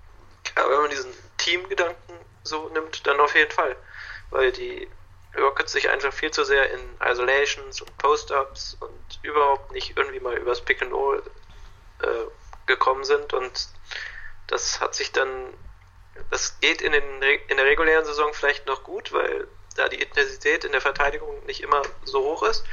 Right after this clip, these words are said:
Aber jetzt in, in den Playoffs hat sich halt gezeigt, dass man da schon ein etwas größeres, äh, offensives System braucht.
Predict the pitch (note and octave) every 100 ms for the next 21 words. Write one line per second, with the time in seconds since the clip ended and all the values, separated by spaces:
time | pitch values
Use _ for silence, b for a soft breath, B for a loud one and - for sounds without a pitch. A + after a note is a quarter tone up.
0 | B B B B - - B2 A#2+ A#2+ A#2+
1 | - - - B2 A#2 - - - - -
2 | - - C3 - C3 - - C3 B2+ -
3 | - B2+ B2 B2 - A#2+ - - - -
4 | - - B2+ B2 - - - - - -
5 | - - - - - - - - C#3+ -
6 | - D3 D3 C#3+ C3+ B2+ - - - -
7 | B2+ A#2+ B2+ - B2 B2+ - B2 - C3+
8 | B2 C#3 B2 -